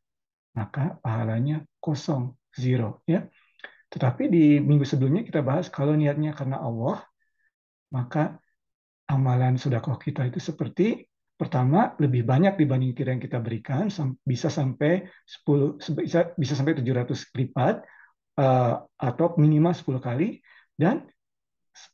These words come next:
berkesinambungan, ya, seperti, eh, kebun di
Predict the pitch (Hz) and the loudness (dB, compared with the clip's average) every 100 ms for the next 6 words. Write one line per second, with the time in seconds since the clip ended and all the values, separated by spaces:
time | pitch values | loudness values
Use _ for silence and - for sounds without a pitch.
0 | _ _ - 160 156 156 180 170 151 123 | _ _ -2 0 0 0 4 4 4 2
1 | 98 98 _ _ _ _ - 147 226 - | -4 -10 _ _ _ _ -6 -4 -4 -4
2 | - 131 - _ 139 135 131 - - 127 | -8 -8 -10 _ -4 -4 -6 -10 -6 -4
3 | 110 123 123 143 104 - 131 120 120 113 | 0 2 4 4 2 -4 0 2 2 -2